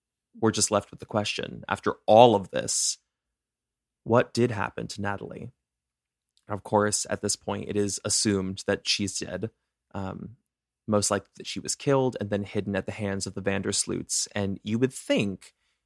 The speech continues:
that if this kid is locked up and he really has nothing to lose at this point, the one thing he could do, the one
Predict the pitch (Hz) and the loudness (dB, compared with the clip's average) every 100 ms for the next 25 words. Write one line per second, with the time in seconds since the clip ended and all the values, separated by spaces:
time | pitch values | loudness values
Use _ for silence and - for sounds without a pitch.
0 | _ _ - 110 104 - 156 - 190 - | _ _ -6 0 0 0 -4 -2 -2 -2
1 | - 160 127 - 98 98 - 90 - - | 0 2 0 2 2 2 0 -2 -4 -10
2 | _ _ _ _ 107 98 107 180 247 160 | _ _ _ _ -4 -2 0 2 4 6
3 | 127 110 104 - 98 95 - 110 - - | 4 6 4 2 -4 -4 -8 -8 -10 -10
4 | - - - 104 - _ _ _ _ _ | -10 -8 -8 -8 -12 _ _ _ _ _
5 | - 101 101 131 165 180 165 123 120 113 | -2 -2 4 4 4 2 0 0 -2 -4
6 | 101 - 107 104 101 110 113 113 | -4 -6 -4 -4 2 4 4 2